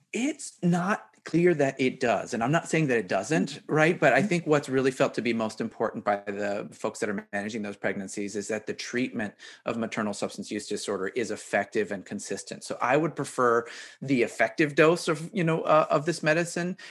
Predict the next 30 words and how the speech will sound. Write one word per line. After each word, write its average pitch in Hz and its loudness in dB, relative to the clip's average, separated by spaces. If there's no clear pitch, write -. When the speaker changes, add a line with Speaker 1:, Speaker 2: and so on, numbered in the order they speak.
Speaker 1:
and 143 4
not 131 2
worry 123 4
as 120 2
much 113 0
about, 107 2
you 123 -6
know, 107 -4
the, 104 -4
the 120 0
precise 107 -2
amount, 95 -6
at 127 0
least 156 2
when 160 2
it 127 -4
comes 127 -2
to - -4
neonatal 113 -2
abstinence 165 -6
syndrome 170 -2
or 120 0
the 113 -2
opioid 117 -4
withdrawal 110 -4
syndrome 156 -4
at 165 -10
birth. 180 -4
It, - -2
there's 220 6